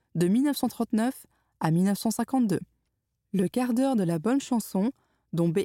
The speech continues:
A N Q conserve des enregistrements sonores, est diffusé sur les ondes de C K A C et C B F, Radio-Canada. En mille neuf cent trente-neuf,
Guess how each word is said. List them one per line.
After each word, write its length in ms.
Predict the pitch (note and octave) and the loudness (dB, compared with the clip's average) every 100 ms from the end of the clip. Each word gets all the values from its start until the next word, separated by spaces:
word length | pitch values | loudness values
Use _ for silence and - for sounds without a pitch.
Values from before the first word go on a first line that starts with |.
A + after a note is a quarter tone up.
| G#3 | 0
A 100 | G3 | 0
N 160 | G3 | 0
Q 240 | - G#3+ G3+ | -2 -4 -4
conserve 460 | - F#3+ G#3 G3 | -4 -2 -2 -2
des 180 | E3 E3 | 0 0
enregistrements 580 | F3 F#3 F#3+ - E3 D#3 | 0 -2 -4 -2 -2 -2
sonores, 540 | - A#3+ G3 F#3+ A3+ _ _ _ _ - | -2 -2 0 -2 -6 _ _ _ _ -4
est 140 | A#3+ | -2
diffusé 500 | A#3 C4+ - B3 C#4 | 0 -2 0 0 0
sur 180 | D4+ A3+ | -2 0
les 220 | G#3+ G3+ | 0 2
ondes 200 | A3+ A3+ | 2 0
de 200 | E3 D#3+ | 0 -2
C 240 | E3+ - B3+ | -4 -4 -4
K 100 | B3 - | -4 -2
A 120 | G3+ | -4
C 340 | - G#3+ G#3 - | -2 -4 -4 -6
et 80 | D#3 | -10
C 200 | - B3 | -4 0
B 200 | F#3 D3+ | 0 0
F, 260 | - - _ _ _ | -4 -16 _ _ _
Radio-Canada. 680 | - F3+ F3 - F#3 G3+ D#3 _ _ _ _ _ _ - | -6 -4 -4 -2 -2 0 -4 _ _ _ _ _ _ -4
En 100 | A3 | 0
mille 140 | A#3+ D4+ | 2 2
neuf 160 | D#4+ | -2
cent 140 | - C#4+ | -2 -4
trente-neuf, 680 | - A#3 F#3+ G3+ - - | -2 -2 -2 -2 -4 -16